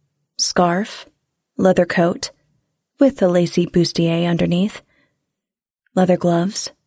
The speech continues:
skirt, fishnets, and boots that go mid-calf. Then there's my skin. I mean, I'm, like, pretty pale to start with, but I smear white makeup all over my face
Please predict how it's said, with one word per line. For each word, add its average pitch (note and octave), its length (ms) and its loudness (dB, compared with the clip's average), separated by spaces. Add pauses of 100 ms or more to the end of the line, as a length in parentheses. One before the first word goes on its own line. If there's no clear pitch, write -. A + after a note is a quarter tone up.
(120)
skirt, - 560 -2 (320)
fishnets, - 680 -2 (580)
and F#3+ 220 2
boots - 360 2
that F#3 200 -2
go F#3+ 160 2
mid-calf. F#3 760 -2 (1400)
Then G3 320 4
there's G#3 240 4
my G3 140 4
skin. F#3+ 500 -2 (840)
I A3+ 80 2
mean, A#3+ 400 6
I'm, A3 240 2
like, A3 240 0
pretty G3+ 320 2
pale F3 280 2
to F3 100 2
start D#3+ 260 2
with, F#3+ 320 2 (720)
but F#3+ 140 4
I F#3+ 60 4
smear F#3+ 420 2
white F#3+ 300 2
makeup F#3+ 520 0
all F#3+ 380 4
over F#3 240 2
my F3 220 0
face E3+ 500 -2